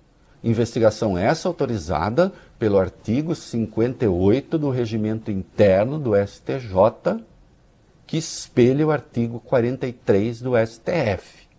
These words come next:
Augusto, se esses números estiverem certos, você faz um vídeo disso também, tá? <laughs> Se tiver errado, não, porque aí só fica no vídeo principal, não vamos espalhar o erro num outro vídeo, que aí amanhã eu faço correção, mas acho que tá certo. E os doleiros?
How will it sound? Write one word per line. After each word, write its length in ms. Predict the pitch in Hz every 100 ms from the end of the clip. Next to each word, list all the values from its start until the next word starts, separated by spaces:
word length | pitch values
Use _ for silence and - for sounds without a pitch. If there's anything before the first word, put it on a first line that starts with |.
| _ _ _ _ _ _ _ _ _ _ _ -
Augusto, 540 | 143 143 104 - -
se 140 | -
esses 260 | 151 147 95
números 300 | 92 85 82
estiverem 420 | 87 85 87 107
certos, 480 | - 104 104 - 143
você 220 | 160 170
faz 240 | - 101 117
um 100 | 143
vídeo 320 | 90 104 110
disso 300 | 92 98 -
também, 400 | 175 220 - - - - - - - - - -
tá? 180 | 90 90 92 92
<laughs> 300 | - - -
Se 160 | - 113
tiver 240 | 113 104
errado, 340 | 104 98 101 135
não, 280 | 165 110 127
porque 160 | -
aí 60 | 143
só 140 | -
fica 220 | 156 147 131
no 100 | 139
vídeo 240 | 139 135
principal, 540 | 147 143 156 - 110
não 80 | 135
vamos 180 | 139 147
espalhar 380 | - 240 127 139
o 100 | 107
erro 200 | 113 139
num 140 | 139
outro 220 | 113 - 135
vídeo, 300 | 95 76 - _ _ _ _ _
que 80 | -
aí 140 | 87
amanhã 220 | 104 107 110
eu 60 |
faço 220 | 110 117
correção, 420 | - 135 143 - 78
mas 180 | 90 101
acho 160 | 104
que 60 | -
tá 120 | 127
certo. 260 | - - - - - - - - - -
E 60 |
os 100 | 147
doleiros? 320 | 139 120 98